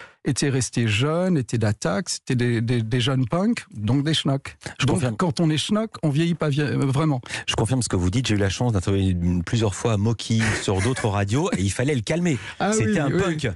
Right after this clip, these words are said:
Speaker 1: Oui, absolument, absolument. Mais une fois que t'arrivais à cadrer un tout petit peu Mocky, encore on ne peut pas, on peut pas le cadrer, c'était un délice de l'interviewer.
Speaker 2: Alors qu'est-ce qu'on trouve dans Schnock ? Qu'est-ce qu'on peut y lire ?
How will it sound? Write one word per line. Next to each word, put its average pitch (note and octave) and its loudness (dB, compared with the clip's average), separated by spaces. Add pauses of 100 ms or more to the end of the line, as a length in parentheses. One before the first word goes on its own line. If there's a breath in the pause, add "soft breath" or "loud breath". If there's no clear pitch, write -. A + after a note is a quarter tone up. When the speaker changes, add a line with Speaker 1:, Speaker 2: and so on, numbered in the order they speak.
(200)
Speaker 1:
Oui, F3 2
absolument, G#3 0
absolument. G3 0
Mais F#3 2
une G#3+ 0
fois B3+ -2
que A3 -2
t'arrivais G3+ 2
à F#3 0
cadrer F#3 0
un F3 0
tout A3 -2
petit G3+ -2
peu F#3+ 2
Mocky, F3 0
encore B2+ 0
on B2+ 2
ne B2 2
peut A#2+ -2
pas, A#2+ 0
on A2+ 0
peut A#2+ -2
pas A#2 0
le A2+ 0
cadrer, B2+ 0 (300 loud breath)
c'était - -2
un A#2+ 2
délice C3 0
de B2+ 0
l'interviewer. A#2+ 0 (240 loud breath)
Speaker 2:
Alors A2+ -2
qu'est-ce - -2
qu'on C#3 0
trouve F3+ 0
dans G#2+ 2
Schnock ? - -2 (140)
Qu'est-ce - -2
qu'on B2+ 0
peut C3 0
y F#2+ 2
lire ? E2 -2